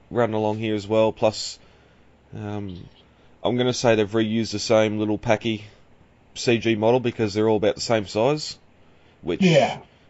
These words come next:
Speaker 1: is a lot smaller than what they grow to, so,
Speaker 2: <laughs>
Speaker 1: um, we don't see any parents. It just seems to be young ones running around.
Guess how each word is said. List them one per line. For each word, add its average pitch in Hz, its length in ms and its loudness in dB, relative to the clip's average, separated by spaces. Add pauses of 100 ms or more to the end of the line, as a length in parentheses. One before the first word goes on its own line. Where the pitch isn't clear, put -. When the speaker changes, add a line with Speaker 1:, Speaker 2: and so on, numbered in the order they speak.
(100)
Speaker 1:
is 101 140 0
a 113 60 0
lot 113 200 4
smaller 110 480 -2
than 104 80 -4
what 101 120 0
they 101 140 4
grow 101 260 4
to, 151 220 -4
so, 101 480 0 (360)
Speaker 2:
<laughs> - 420 -6
Speaker 1:
um, 98 520 -6
we 117 80 -2
don't 117 220 0
see 107 140 -2
any 95 160 -2
parents. - 680 -6 (760)
It 85 80 -14
just - 160 -8
seems 98 240 -2
to - 60 -20
be 92 100 -4
young 101 240 0
ones 98 300 -4
running 95 260 -4
around. 95 400 -8